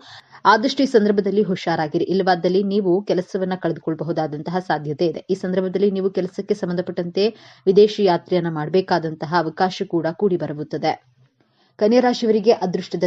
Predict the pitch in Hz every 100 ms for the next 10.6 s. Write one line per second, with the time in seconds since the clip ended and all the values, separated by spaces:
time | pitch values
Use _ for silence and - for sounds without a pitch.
0 | 151 151 - - _ 190 190 226 220 208
1 | 208 202 208 202 190 208 208 196 190 170
2 | 180 - 190 190 160 147 143 - _ _
3 | - 240 202 208 - 226 208 160 196 214
4 | 196 170 190 185 180 190 202 180 170 -
5 | 160 151 151 - - 190 170 175 202 180
6 | 175 180 165 170 180 185 175 175 185 165
7 | 175 151 147 - 185 202 190 180 175 160
8 | 170 170 156 - 180 196 180 160 165 170
9 | 147 147 - - - 160 175 185 175 185
10 | 175 180 170 156 190